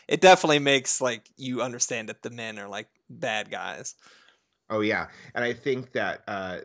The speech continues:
Speaker 2: w-, one of the things that's most intriguing about the film is the moral thorniness of it, where
Speaker 1: Mm-hmm.
Speaker 2: you, the, y-, you feel a certain way about something for a scene or two, and then
Speaker 1: Mm-hmm.
Speaker 2: more information is revealed,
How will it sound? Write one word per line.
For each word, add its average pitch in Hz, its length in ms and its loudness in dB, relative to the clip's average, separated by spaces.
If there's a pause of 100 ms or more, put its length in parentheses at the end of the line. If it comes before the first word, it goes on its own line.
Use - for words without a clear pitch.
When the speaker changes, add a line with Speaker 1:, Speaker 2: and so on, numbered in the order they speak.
Speaker 2:
w-, 101 340 -10
one 117 160 -2
of 104 80 -6
the 92 60 -14
things 101 180 -10
that's - 140 -18
most 98 180 -6
intriguing 95 520 -6
about 85 340 -6 (140)
the 90 120 -10
film 92 320 -4
is 85 260 -10 (340)
the 90 260 -2
moral 92 480 0
thorniness 92 680 -4
of 82 180 -6
it, 85 140 -4
where 87 300 -2
Speaker 1:
Mm-hmm. 92 100 -12 (280)
Speaker 2:
you, 110 220 -14
the, 110 260 -4
y-, 107 220 -16
you 120 200 0
feel 120 580 0 (240)
a - 40 -8
certain 127 340 -2
way 113 180 -2
about 104 340 -6
something 95 540 -12 (320)
for 98 260 -4
a 92 100 -10
scene 101 280 -8
or 92 80 -6
two, 87 560 -4
and 113 180 -4
then 107 80 0
Speaker 1:
Mm-hmm. 101 80 0
Speaker 2:
more 101 180 0
information 98 560 -4
is 92 140 -6
revealed, 87 560 -4